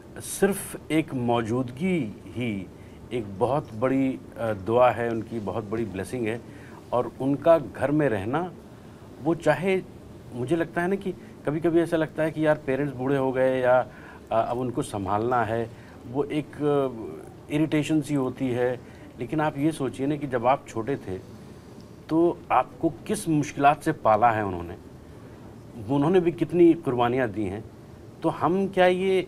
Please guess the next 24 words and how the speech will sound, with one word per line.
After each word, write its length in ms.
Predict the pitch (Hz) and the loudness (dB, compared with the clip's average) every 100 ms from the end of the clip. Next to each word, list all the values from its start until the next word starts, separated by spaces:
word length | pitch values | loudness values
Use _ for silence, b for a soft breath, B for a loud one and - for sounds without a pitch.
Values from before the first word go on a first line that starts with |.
| - | -6
इतना 340 | - 180 180 175 - | -4 0 0 0 -4
छोटा 260 | 160 180 | -2 0
सा 160 | 160 165 | 0 -2
काम 200 | 165 165 | -2 -2
नहीं 140 | 190 | -2
कर 100 | 190 | -4
सकते 300 | - 160 - | -8 -8 -8
कि 120 | 165 | -6
अपने 220 | 160 156 151 | -4 -2 -2
माँ 220 | 104 98 | 0 2
बाप 240 | 120 127 - - | 0 0 -6 -10
की 80 | 123 | -8
देखभाल 520 | 104 101 80 117 127 | -6 -6 -2 0 0
ढंग 260 | 107 101 | -4 -10
से 140 | - 123 | -8 -8
कर 140 | 131 | -6
लें? 160 | 135 - - - - - - - B B B B - | -6 -10 -14 -20 -20 -20 -20 -20 B B B B -4
और, 160 | 127 | -2
अ, 560 | 127 131 131 127 104 - 82 - - - - - - - - - - | 0 0 0 -2 -6 -12 -14 -16 -16 -16 -18 -18 -18 -18 -18 -18 -14
मुझे 320 | 127 127 131 | -8 -4 0
ऐसा 200 | 180 165 | 2 2
लगता 280 | 156 147 151 | 0 0 -4
है 60 | 151 | -4
कि 280 | 160 160 | -2 -2